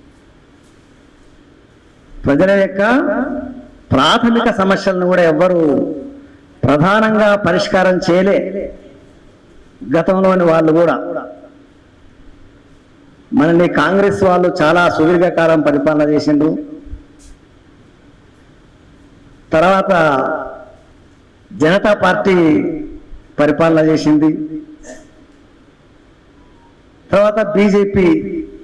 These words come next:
అంతకుముందు కూడా పరిపాలనకు వచ్చింది. మొన్న పద్నాలుగు నుంచి కూడా బీజేపీ పరిపాలన పద్నాలుగులో వచ్చింది,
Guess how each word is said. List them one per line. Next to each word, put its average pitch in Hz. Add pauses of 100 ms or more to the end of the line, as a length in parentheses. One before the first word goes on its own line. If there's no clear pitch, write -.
అంతకుముందు 175
కూడా 180
పరిపాలనకు 147
వచ్చింది. 143 (1300)
మొన్న 151
పద్నాలుగు 165
నుంచి 190
కూడా 160 (1700)
బీజేపీ 156 (1000)
పరిపాలన 143 (1120)
పద్నాలుగులో 165
వచ్చింది, 170